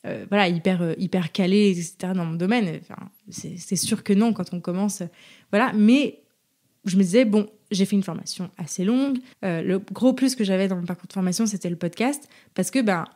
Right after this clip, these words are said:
euh, moi, il faut savoir que je passe environ, euh, quinze heures par épisode. Et globalement, c'est quinze heures que je passe, euh, sur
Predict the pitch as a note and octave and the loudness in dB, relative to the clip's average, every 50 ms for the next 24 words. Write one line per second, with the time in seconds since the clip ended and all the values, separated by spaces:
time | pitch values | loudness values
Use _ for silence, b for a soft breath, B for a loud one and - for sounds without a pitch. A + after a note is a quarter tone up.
0 | b b b b - F3+ E3+ F#3+ A3 G#3+ A3 G3+ F#3+ F#3+ G3 A#3+ - - A3+ G3 | b b b b -6 -2 0 2 2 2 0 -2 -2 -2 -2 -2 0 0 0 0
1 | - - G#3+ G#3+ G#3 - G3 F3+ F3 F3 F#3+ F#3+ G#3+ A3+ A#3 A3 G3 F3 F3 E3+ | 2 2 2 2 2 2 0 0 0 0 0 2 2 2 2 2 2 2 0 -2
2 | E3 - A3 A3 G#3+ G3 G#3+ A3 A3 G3+ - - F#3+ F3 F3+ F3+ E3 - E3+ F3+ | 0 0 2 2 4 4 4 2 2 0 -2 -6 -6 -4 -4 -4 -4 -4 -2 0
3 | A3+ B3+ A#3 G#3 B B B B B B B - A3 A#3+ C#4 C#4+ B3 G3 F3+ F#3 | 0 0 0 -2 B B B B B B B 2 4 4 4 4 2 2 4 4
4 | G#3+ G#3 F#3+ F3+ F3+ A3 B3+ B3+ B3+ - A3 G3+ G#3+ G#3+ G3 F#3+ F#3+ A3 B3 B3 | 4 4 4 4 4 2 2 0 0 0 -2 0 2 2 2 4 4 2 2 2
5 | B3+ G#3+ F3+ E3 - G#3 A3 A#3 A#3 - - _ - F3+ E3 E3 E3 - - - | 0 -2 -2 -2 -2 -2 -2 0 -2 -6 -10 _ -4 -4 -2 -2 -2 -4 -6 -4
6 | - B3 B3+ C4 B3+ C4 - | 0 0 2 2 0 -2 -8